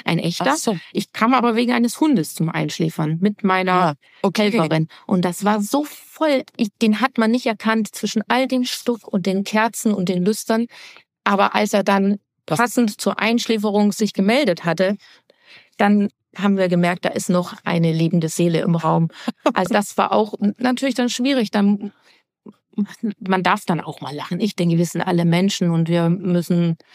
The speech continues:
Speaker 2: Ich
Speaker 1: auch
Speaker 2: denk-,
Speaker 1: uns gegenseitig auf-
Speaker 2: ich denke ja auch immer, weißt du, wenn, äh, Hund, Mensch, Tier, wie auch immer, wenn das fröhliche Persönlichkeiten waren, die würden doch auch, also die würden doch auch mit uns lachen. Weißt du, was ich meine? Wahrscheinlich, also, ich kann
Speaker 1: Ja.
Speaker 2: mir jetzt nicht vorstellen, dass das,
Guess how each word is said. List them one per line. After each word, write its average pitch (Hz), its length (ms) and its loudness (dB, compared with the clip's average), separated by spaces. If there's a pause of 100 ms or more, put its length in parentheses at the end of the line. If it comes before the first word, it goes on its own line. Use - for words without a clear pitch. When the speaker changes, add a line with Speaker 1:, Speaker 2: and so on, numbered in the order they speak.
(240)
Speaker 2:
Ich 233 160 0
Speaker 1:
auch 180 80 0
Speaker 2:
denk-, 175 120 2
Speaker 1:
uns 175 160 0
gegenseitig 170 580 -2
auf- - 220 -16
Speaker 2:
ich 214 140 2
denke 269 220 2
ja 196 80 4
auch 170 80 -2
immer, 160 280 2
weißt 170 240 -2
du, 190 60 -2
wenn, 190 240 0 (120)
äh, 147 260 0 (420)
Hund, 233 340 0
Mensch, 208 480 2
Tier, 226 420 0
wie 180 140 2
auch 170 80 -2
immer, 208 240 2 (240)
wenn 214 120 2
das 208 160 2
fröhliche 220 360 0
Persönlichkeiten 190 720 0
waren, 165 180 2
die 170 100 0
würden 208 220 2
doch 180 140 -2
auch, - 340 0
also 190 220 0
die 175 200 0
würden 220 200 2
doch 202 100 2
auch 254 220 2
mit 233 160 0
uns - 260 -4
lachen. 139 400 -2
Weißt 175 200 -2
du, 202 40 -2
was 214 140 -6
ich - 100 -14
meine? 226 240 0 (380)
Wahrscheinlich, 202 500 0
also, 185 340 -2 (1120)
ich 156 140 -4
kann 208 140 0
Speaker 1:
Ja. 196 40 0
Speaker 2:
mir 214 60 -2
jetzt 202 120 -6
nicht 226 120 0
vorstellen, 214 400 0
dass 202 240 -2
das, - 340 -4